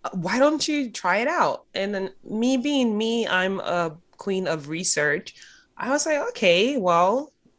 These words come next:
I'm gonna look into it first. I'm not just gonna try it out." <laughs>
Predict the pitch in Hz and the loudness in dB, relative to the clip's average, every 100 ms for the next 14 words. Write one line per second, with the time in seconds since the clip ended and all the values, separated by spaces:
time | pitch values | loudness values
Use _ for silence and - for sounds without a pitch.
0 | - - 175 180 180 175 170 175 202 494 | -8 -2 -2 0 0 0 0 -2 4 4
1 | 494 302 180 - 139 143 160 165 - - | 4 4 2 2 -2 -2 -4 -8 -8 -10
2 | - 123 - 135 170 320 214 - 247 247 | -10 -8 -2 0 2 2 0 0 4 6
3 | - 262 285 | 8 8 8